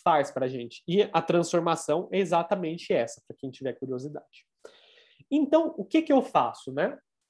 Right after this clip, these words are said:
Pra estudar os retratos de fase dos sistemas lineares, planares,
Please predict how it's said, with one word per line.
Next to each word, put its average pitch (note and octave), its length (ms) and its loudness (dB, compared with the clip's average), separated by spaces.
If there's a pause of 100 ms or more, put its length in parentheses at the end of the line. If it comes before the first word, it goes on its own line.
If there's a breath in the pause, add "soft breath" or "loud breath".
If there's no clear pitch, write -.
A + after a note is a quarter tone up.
(320)
Pra D#4+ 160 4
estudar A#3 580 2
os C4 120 2
retratos D#3 500 2
de C#3+ 120 -10
fase B2+ 420 -2
dos B2+ 180 -10
sistemas B2+ 480 -6
lineares, B2 880 -8
planares, C#3 720 -8